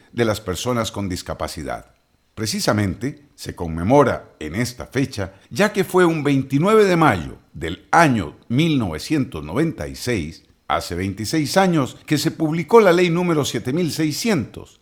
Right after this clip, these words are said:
Ley para la Igualdad de Oportunidades para las Personas con Discapacidad, la cual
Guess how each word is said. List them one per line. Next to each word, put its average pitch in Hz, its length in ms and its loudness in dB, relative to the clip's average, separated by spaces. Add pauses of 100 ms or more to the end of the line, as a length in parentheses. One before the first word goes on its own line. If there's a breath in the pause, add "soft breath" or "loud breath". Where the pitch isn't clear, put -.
(100)
Ley 160 280 8
para 123 280 4
la 113 100 2
Igualdad 98 480 2
de 120 80 0
Oportunidades 113 880 2
para 98 240 -4
las 92 140 -6
Personas 104 500 -6
con 87 160 -8
Discapacidad, 135 880 0 (140 loud breath)
la 143 200 2
cual 208 380 4